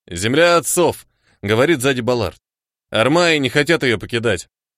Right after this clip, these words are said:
«Они любят эту пустыню, Крис». Я поворачиваюсь к нему. Даже гатанцам не хотелось уничтожать их селение, и они просто перебросили свои войска.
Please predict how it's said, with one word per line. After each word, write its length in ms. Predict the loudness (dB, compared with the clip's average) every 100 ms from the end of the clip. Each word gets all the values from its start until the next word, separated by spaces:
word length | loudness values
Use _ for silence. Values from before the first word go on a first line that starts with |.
| _ _ _ _ _ -8
«Они 320 | -2 0 0
любят 320 | 0 -2 -2
эту 160 | -2 -2
пустыню, 420 | -6 -2 -2 -2
Крис». 380 | -6 -8 -10 -12 _ _ -6
Я 180 | -2 0
поворачиваюсь 640 | 0 0 -2 -2 -4 -6
к 40 | -6
нему. 260 | -8 -8 _ _ _ _ _ -2
Даже 300 | 0 2 2
гатанцам 560 | 0 0 -2 0 -2
не 80 | -2
хотелось 480 | -2 0 0 0 -2
уничтожать 640 | -4 -4 -2 0 0 -2
их 100 | -4
селение, 680 | -4 -2 -2 -2 -4 -6 -10 -8
и 80 | -2
они 260 | 0 2
просто 340 | 2 -2 -2 -4
перебросили 580 | 0 2 2 0 -4
свои 260 | -6 -2 -2
войска. 420 | 0 -4 -6 -14